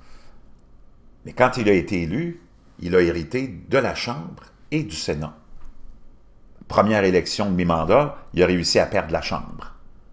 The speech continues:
des représentants. A gardé le Sénat parce que les courses qu'il y avait à la,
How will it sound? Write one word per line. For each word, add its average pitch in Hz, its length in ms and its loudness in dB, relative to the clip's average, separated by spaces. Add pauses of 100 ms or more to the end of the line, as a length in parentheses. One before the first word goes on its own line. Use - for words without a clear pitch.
(260)
des 80 100 -2
représentants. 80 720 -4 (1200)
A 90 100 2
gardé 95 340 6
le 113 80 0
Sénat 107 340 4
parce - 240 0
que - 80 2
les 98 360 0
courses - 360 6
qu'il - 140 2
y - 20 8
avait 101 180 6
à 127 40 6
la, 101 120 8